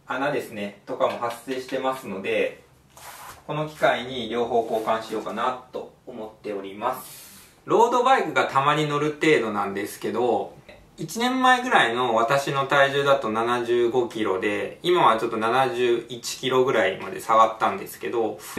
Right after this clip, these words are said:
これ後輪にずっとつけっぱなしで、だいたい千五百キロぐらいで、えー、ちょっと台形になり始めたって感じですね。まあ、身長に対して体重が比較的重めで、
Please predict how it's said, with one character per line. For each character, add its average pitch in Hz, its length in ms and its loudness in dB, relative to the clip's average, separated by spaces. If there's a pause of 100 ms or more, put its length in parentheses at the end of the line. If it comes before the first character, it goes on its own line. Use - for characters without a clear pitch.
こ 170 100 2
れ 185 180 6
後 220 280 4
輪 233 140 4
に 202 140 0
ず 196 160 8
っ - 20 6
と 196 140 2
つ - 80 -12
け 185 100 6
っ 180 40 4
ぱ 185 180 6
な 175 100 2
し 175 160 -6
で、 160 480 2 (380)
だ 147 120 2
い 175 140 2
た 196 80 4
い 190 120 8
千 196 280 0
五 202 100 0
百 202 300 2
キ 196 120 2
ロ 196 160 8
ぐ 196 100 4
ら 185 180 8
い 170 80 0
で、 160 600 2 (240)
え 113 320 2
ー、 - 20 -4
ち 143 60 0
ょ - 20 0
っ 123 40 0
と 113 60 -2
台 123 220 4
形 127 180 0
に 123 80 -2
な 120 120 0
り 120 80 0
始 117 180 2
め 107 80 -4
た 95 140 -4
っ - 100 -4
て - 80 -10
感 98 220 -6
じ 98 40 -6
で 95 60 -4
す - 120 -12
ね。 95 260 -14 (360)
ま 160 120 2
あ、 - 20 4
身 226 300 0
長 233 180 4
に 233 120 2
対 226 180 4
し - 20 -8
て 156 60 -2
体 151 260 4
重 151 140 4
が 139 160 6
比 139 80 0
較 - 160 0
的 143 260 -2
重 135 220 -2
め 131 140 0
で、 120 440 0